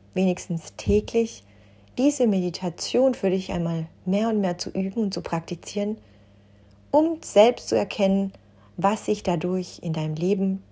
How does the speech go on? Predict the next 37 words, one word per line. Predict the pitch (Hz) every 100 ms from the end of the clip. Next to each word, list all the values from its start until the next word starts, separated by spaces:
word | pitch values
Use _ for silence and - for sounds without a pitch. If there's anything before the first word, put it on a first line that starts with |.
| -
schon | - 170
verändern | 165 - 175 180 160
kann. | - 156 156 - - - - - - - - - - - - - - -
Und | - 180
ganz | 202 214
bewusst | - 202 220 240
möchte | 190 190 208
ich |
dir | 196 185
heute | 185 -
auch | 175
sagen, | - - 208 190
dass | 170 - -
wenn | 185 185
du |
in | 185
eine | 185 180
Meditation | 180 180 175 170 - - 208 254
gehst, | 226 160 151 - - - - - - -
nur | 196 226
in | 214
die | 190
Stille | - 220 226
gehst | 214 170 156 -
und | 185 175
Müdigkeit | 208 220 208 - 156
spürst, | - - 165 156 - - _ - - - -
ist | 214 196 -
das | 165
normal. | 170 160 156 151 151 - - _
Der | 160
Körper | - 208 226 226 214
scheint | - 170 165 165
die |
Ruhe | 160 175 190
zu | 190 165
benötigen. | 170 175 196 180 165 147